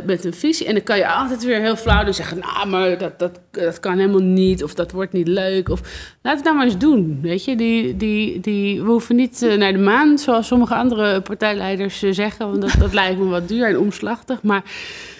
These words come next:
waarom niet? We hebben het nodig. We kunnen het gebruiken, ja.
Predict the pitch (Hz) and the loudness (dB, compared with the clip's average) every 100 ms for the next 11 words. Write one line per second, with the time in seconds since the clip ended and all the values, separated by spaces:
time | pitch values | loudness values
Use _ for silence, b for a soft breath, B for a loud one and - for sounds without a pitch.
0 | B B _ 220 220 240 302 170 208 220 | B B _ 0 4 6 4 4 2 4
1 | 185 190 247 320 381 - - _ - - | 4 4 4 2 0 -4 -18 _ -14 -6
2 | 226 208 190 185 190 196 247 247 269 247 | 0 2 2 0 -4 -4 -4 -4 0 2
3 | 165 | 0